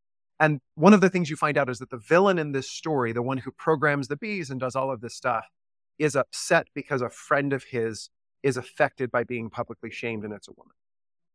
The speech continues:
And so he wants vengeance. I think that there is a gendered nature to this that's worth exploring. If I knew more about gender and if I were more informed, then I would be happy to do it.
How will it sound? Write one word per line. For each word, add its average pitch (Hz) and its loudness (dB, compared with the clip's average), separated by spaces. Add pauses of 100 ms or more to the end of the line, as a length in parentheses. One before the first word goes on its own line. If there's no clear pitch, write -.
(160)
And 120 -8
so 127 -10
he 180 0
wants 165 2
vengeance. 127 0
I - -20
think 175 0
that 160 2
there 147 2
is 135 0
a 131 -2
gendered 143 0
nature 120 -6
to 160 -4
this 180 -4
that's - -8
worth 135 -4
exploring. 139 -2
If 143 0
I 135 2
knew 147 0
more 151 2
about 131 2
gender 175 2
and 139 0
if 127 -4
I 135 4
were 127 -2
more 117 -6
informed, 151 -4
then 131 0
I 120 0
would 117 -4
be 110 -8
happy 120 -4
to 101 -12
do 120 -6
it. 165 -4